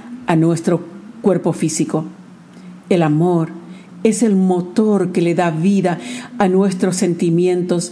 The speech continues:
en nuestro diario vivir, añadiendo salud y vigor a todo nuestro ser. Todo nuestro ser está conectado por el amor. Según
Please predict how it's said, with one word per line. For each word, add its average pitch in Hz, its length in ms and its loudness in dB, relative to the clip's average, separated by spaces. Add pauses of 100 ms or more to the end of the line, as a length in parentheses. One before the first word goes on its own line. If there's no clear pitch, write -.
(300)
en 180 220 2
nuestro 180 460 0
diario 165 680 2
vivir, 160 560 0 (380)
añadiendo 170 800 2 (160)
salud 196 680 0 (120)
y 226 160 4
vigor 175 580 2 (420)
a 185 200 -2
todo 180 280 2
nuestro 160 420 0
ser. 147 340 -2 (960)
Todo 247 200 4
nuestro 226 460 0
ser 185 580 0
está 185 520 -2
conectado 156 720 0 (560)
por 185 100 2
el 170 140 0
amor. 147 340 0 (1040)
Según 302 300 2